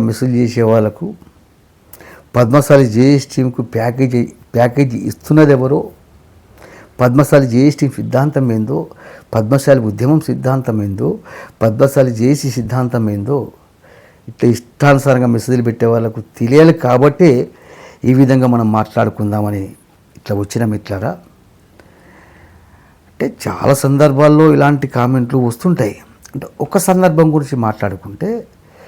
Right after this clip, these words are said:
మొన్న ఏప్రిల్ ఇరవై ఒకటి తారీఖు నాడు మనం ఒక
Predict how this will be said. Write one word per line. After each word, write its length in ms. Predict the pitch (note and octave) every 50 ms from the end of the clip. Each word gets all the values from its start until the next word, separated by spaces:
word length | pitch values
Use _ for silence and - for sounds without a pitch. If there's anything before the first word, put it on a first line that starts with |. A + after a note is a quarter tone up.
| - - - _ - A2+
మొన్న 160 | B2+ C#3 C#3+ D3 C#3 - - -
ఏప్రిల్ 360 | C3 A#2+ - - D#3+ E3 E3+ D#3 - B2
ఇరవై 200 | B2 B2+ D3 D#3
ఒకటి 180 | D3+ D3 C3 A2+ A2+
తారీఖు 280 | A2+ A2 G2+ G2+ G#2+ G2+
నాడు 360 | F#2+ F#2+ G2+ D3+ E3+ C#3+ G#2+ - - - _ _ _ _ _ _ _ _ _ - - - _ _ -
మనం 180 | A2+ A#2 B2 C3 C3+ B2+
ఒక 100 | -